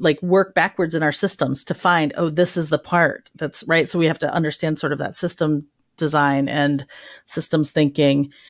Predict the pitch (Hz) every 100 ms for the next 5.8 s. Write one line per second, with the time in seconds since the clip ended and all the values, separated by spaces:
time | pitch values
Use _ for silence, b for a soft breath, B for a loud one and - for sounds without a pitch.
0 | - - 208 196 202 196 190 190 185 175
1 | 180 180 151 175 - 151 143 156 156 156
2 | 175 170 160 175 208 165 156 156 156 151
3 | 135 - 190 185 170 185 180 165 160 156
4 | - 180 180 151 139 151 143 139 - 156
5 | 156 139 143 - 190 180 131